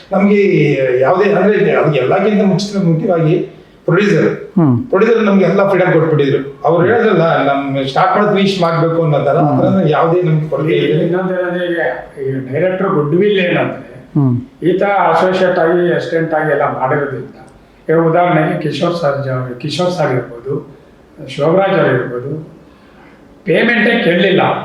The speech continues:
Speaker 2: ಹ್ಮ್, ಹ್ಮ್, ಹ್ಮ್.
Speaker 3: ಡೇಟ್ ಕೇಳಿದ್ದಾರೆ, ಯಾವ ಡೇಟ್ ಬರಬೇಕು ಡೈರೆಕ್ಟರ್ ಹೇಳಿ ಬರ್ತೀನಿ ಅಂದಿದ್ದಾರೆ. ಅವ್ರು ತ್ರೀ ಫೋರ್ ಡೇಸ್ ಏನೋ ಬೇಕಾಗಿತ್ತು, ಬಂದಿದ್ದಾರೆ, ಆ ಪೇಮೆಂಟ್ ಕೇಳಲಿಲ್ಲ.
Speaker 2: ಹ್ಮ್.
Speaker 3: ಶ್ರೀನಿವಾಸ್ ಅವ್ರಿಗೆ ನಾನೇ ಒಂದ್ ಮಾತು ಕೇಳಿದೆ, "ಏ,
Speaker 2: ಹ್ಮ್.
Speaker 3: ಕಿಶೋರ್ ಅವ್ರಿಗೆ ಪೇಮೆಂಟ್ ಕೇಳಪ್ಪ ಫೋನ್ ಮಾಡಿ" ಅಂತ ಹೇಳಿ.
Speaker 2: ಹ್ಮ್, ಹ್ಮ್.
Speaker 3: ಫೋನ್ ಮಾಡಿದ್ರೆ ಅವರು ಸ್ಪೀಕರ್ ಆಗಿ ಕೇಳಿಸೋದಿಲ್ಲ.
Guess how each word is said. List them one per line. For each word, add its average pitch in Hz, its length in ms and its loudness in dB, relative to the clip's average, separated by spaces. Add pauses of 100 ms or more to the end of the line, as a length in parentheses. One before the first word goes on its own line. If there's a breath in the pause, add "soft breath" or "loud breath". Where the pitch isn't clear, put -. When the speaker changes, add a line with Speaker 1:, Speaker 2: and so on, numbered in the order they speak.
(460)
Speaker 2:
ಹ್ಮ್, 160 220 4
ಹ್ಮ್, 131 260 0
ಹ್ಮ್. 135 220 -4
Speaker 3:
ಡೇಟ್ 240 300 2
ಕೇಳಿದ್ದಾರೆ, 196 480 2
ಯಾವ 190 200 2
ಡೇಟ್ 190 280 0
ಬರಬೇಕು 175 760 0
ಡೈರೆಕ್ಟರ್ 160 420 -2
ಹೇಳಿ 165 380 0
ಬರ್ತೀನಿ 151 360 -2
ಅಂದಿದ್ದಾರೆ. 139 640 -8 (240 loud breath)
ಅವ್ರು 175 180 0
ತ್ರೀ 175 180 0
ಫೋರ್ 175 200 0
ಡೇಸ್ 175 280 0
ಏನೋ 143 200 -4
ಬೇಕಾಗಿತ್ತು, 156 640 -4
ಬಂದಿದ್ದಾರೆ, 151 520 -4
ಆ 151 140 -2
ಪೇಮೆಂಟ್ 185 640 -4
ಕೇಳಲಿಲ್ಲ. 180 420 0 (260)
Speaker 2:
ಹ್ಮ್. 127 240 2 (880)
Speaker 3:
ಶ್ರೀನಿವಾಸ್ 220 440 2
ಅವ್ರಿಗೆ 202 220 2
ನಾನೇ 202 220 2
ಒಂದ್ 180 200 2
ಮಾತು 170 240 0
ಕೇಳಿದೆ, 147 520 -2
"ಏ, - 20 2
Speaker 2:
ಹ್ಮ್. 135 260 0
Speaker 3:
ಕಿಶೋರ್ 175 340 -2
ಅವ್ರಿಗೆ - 220 -2
ಪೇಮೆಂಟ್ 165 340 -4
ಕೇಳಪ್ಪ 139 420 -4
ಫೋನ್ 143 180 -4
ಮಾಡಿ" 127 200 -4
ಅಂತ 131 380 -8
ಹೇಳಿ. 165 280 -4
Speaker 2:
ಹ್ಮ್, 135 160 0
ಹ್ಮ್. 131 320 -4
Speaker 3:
ಫೋನ್ 247 260 2
ಮಾಡಿದ್ರೆ 196 500 2
ಅವರು 156 300 2
ಸ್ಪೀಕರ್ 208 400 0
ಆಗಿ 156 140 0
ಕೇಳಿಸೋದಿಲ್ಲ. 151 440 0